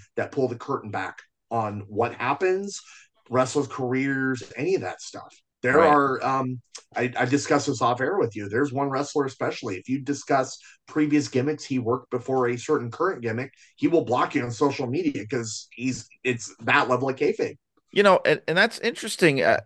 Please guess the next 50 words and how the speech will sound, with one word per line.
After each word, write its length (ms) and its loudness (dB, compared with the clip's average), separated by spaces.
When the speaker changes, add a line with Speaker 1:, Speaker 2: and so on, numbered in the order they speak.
Speaker 2:
I, 440 6
I 100 4
hadn't 340 0
thought 220 8
about 240 4
it 40 -2
until 280 -2
recently. 800 0
I 160 6
don't 180 4
know 80 4
if 80 0
you 80 4
had 80 8
a 60 2
chance 320 -2
to 120 -6
see 280 4
it, 120 6
but 160 4
when 140 0
they, 160 2
they 240 0
did 220 2
the 60 0
movie 300 0
on 140 -2
Cassandro, 800 0
which 240 -2
is, 160 2
Speaker 1:
I've 160 4
seen 200 6
it. 20 2
Speaker 2:
um, 60 2
Speaker 1:
I 40 -2
saw 200 6
it 40 -2
the 80 0
day 160 8
it 140 0
came 180 -4
out, 180 -8
yes. 280 -10
Speaker 2:
Okay. 340 2
But 140 8
I, 160 8
but 160 6
if 160 6
you 100 4
notice, 720 6